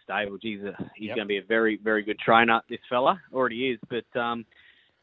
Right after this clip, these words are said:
Speaker 1: a lot of the main chances here have either got apprentices or wide gates or both.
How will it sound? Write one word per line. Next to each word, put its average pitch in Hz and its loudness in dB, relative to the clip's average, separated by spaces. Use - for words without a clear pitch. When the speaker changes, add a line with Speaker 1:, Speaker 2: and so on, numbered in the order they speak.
Speaker 1:
a - -8
lot 214 2
of 262 0
the 247 -4
main 202 -2
chances 190 -6
here 170 -4
have 151 -4
either 156 0
got 143 -4
apprentices 185 -2
or 123 -6
wide 156 4
gates 147 -2
or 123 -8
both. 120 2